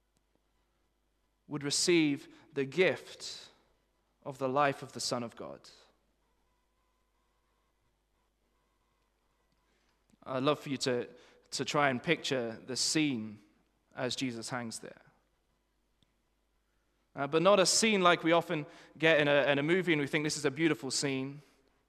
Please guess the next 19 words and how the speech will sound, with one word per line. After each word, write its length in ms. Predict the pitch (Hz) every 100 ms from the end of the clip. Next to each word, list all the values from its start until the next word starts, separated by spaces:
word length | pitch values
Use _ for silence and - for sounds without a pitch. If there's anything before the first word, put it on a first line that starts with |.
| _ _ -
and 160 | 156
we 80 | 143
watch 400 | 139 165 165 -
and 160 | 151 143
we 180 | 143 139
enjoy. 640 | 127 151 143 127 139 151 - _ _ _ _ _ _ _ _ _ _ _ _ _ _ _ _ _ _ _ _ _ _ _ _ 110
In 120 | 160 170
this 160 | 190
scene, 340 | - 220 208 185
we 100 | 165
are 140 | 156
not 260 | 160 185 160
just 240 | 160 -
observers, 1120 | 143 135 160 170 151 120 113 123 - - - - _ _ _ _ _ _ _ _ _ _ _ _ _ -
but 160 | 147
we 200 | 143 156
are 220 | 147 143
invited 520 | 139 135 156 147 139 107
in. 400 | 123 104 -